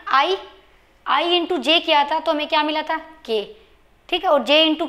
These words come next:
K, J into K किया तो क्या मिला था, I। यहाँ अगर I into J करेंगे तो क्या मिलेगा, और J into K करेंगे या K into I करेंगे तो हमें क्या मिलेगा,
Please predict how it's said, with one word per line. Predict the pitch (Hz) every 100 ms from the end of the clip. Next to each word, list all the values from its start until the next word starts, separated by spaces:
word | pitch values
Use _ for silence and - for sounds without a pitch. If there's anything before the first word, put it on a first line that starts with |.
| 320
K, | 302 262 233
J | 262 302
into | 302 311 320
K | 311
किया | 320
तो | 320
क्या | 320 311
मिला | 311
था, | 311 349 277
I। | 226 220 - - _ 226
यहाँ | 262 320 370 - - -
अगर | 254 302
I | 453 262
into | 302 311 320 254
J | 311
करेंगे | 311 302 302 320
तो | - -
क्या | 277 302
मिलेगा, | 302 311 349 349 - _ -
और | 254
J | 233
into | 294 311 302 311
K | 294 294
करेंगे | 294 294
या | 294
K | 302
into | 302 294 294 277
I |
करेंगे | 285 277 262
तो |
हमें | 247 233
क्या | 247
मिलेगा, | 240 233 320